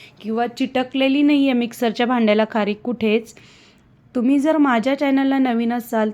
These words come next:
तर प्लीज चॅनलला सबस्क्राईब करा. व्हिडिओ आवडत असतील तर लाईक आणि शेअर नक्की करा. तर बघा, या ठिकाणी आपली मस्त अशी एक किलो खारक्याची पावडर तयार झालेली आहे. नक्की अशा पद्धतीने एकदा करून बघा, अगदी तुमचा वेळही वाचेल,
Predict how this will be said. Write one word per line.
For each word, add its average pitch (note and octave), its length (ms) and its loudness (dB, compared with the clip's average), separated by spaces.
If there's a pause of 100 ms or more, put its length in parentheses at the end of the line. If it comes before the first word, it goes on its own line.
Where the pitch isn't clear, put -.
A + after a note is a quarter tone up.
तर A#3+ 160 -4
प्लीज C4+ 380 -2
चॅनलला C4+ 500 -2
सबस्क्राईब A3+ 520 -4 (120)
करा. A#3 260 0 (520)
व्हिडिओ A3 380 0
आवडत C#4+ 280 2
असतील D4 420 -2
तर D#4+ 100 0
लाईक A3 400 0
आणि C#4+ 180 2
शेअर C4+ 300 -2 (120)
नक्की C4 500 -4
करा. C4+ 320 0 (720)
तर G#3+ 80 -6
बघा, A3 320 0
या A#3+ 120 0
ठिकाणी C4 400 -2
आपली B3+ 260 -4
मस्त B3 440 -4
अशी C#4 380 -2
एक C4+ 260 -4
किलो D4 300 2
खारक्याची B3 440 -2
पावडर A3+ 380 0 (100)
तयार G#3+ 280 0
झालेली G#3 440 -2
आहे. G#3 340 -4 (560)
नक्की A#3 500 -2
अशा D#4+ 260 2
पद्धतीने C4+ 600 0
एकदा A#3 200 -4
करून A#3+ 400 -2
बघा, A3+ 280 0
अगदी A3+ 400 -4
तुमचा C4+ 380 -2
वेळही A3+ 460 0
वाचेल, B3 800 -4